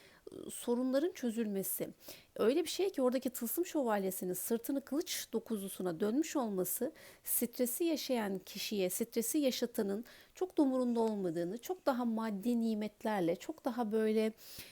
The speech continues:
e, soğuk bir <laughs> mahkeme duvarı derdi benim dedem. E, mahkeme duvarı şeklinde bir, bir yüzle karşı tarafın endişesini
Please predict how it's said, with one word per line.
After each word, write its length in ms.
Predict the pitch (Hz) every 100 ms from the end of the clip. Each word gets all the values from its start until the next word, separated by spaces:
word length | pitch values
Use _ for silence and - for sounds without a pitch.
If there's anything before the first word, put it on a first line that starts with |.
| - _
e, 280 | 214 208 202
soğuk 600 | 202 - - 262 277 302 -
bir 460 | 233 208 - -
<laughs> 40 | -
mahkeme 460 | 220 - 233 240
duvarı 340 | 240 214 214 208
derdi 300 | 190 170 165
benim 300 | 175 175 156 _ _ _ _ _ _ _ _ _ _
dedem. 400 | 220 202 190 185 180 - - - - -
E, 540 | 190 180 180 180 - 196
mahkeme 480 | 214 208 262 285 233
duvarı 280 | 220 240 247
şeklinde 800 | - 226 - 190 190 254 208 175
bir, 140 | 220 202
bir 140 | 208
yüzle 640 | 202 240 311 240 208 214 -
karşı 260 | 220 247
tarafın 300 | - 254 208
endişesini 600 | - 220 214 - - 233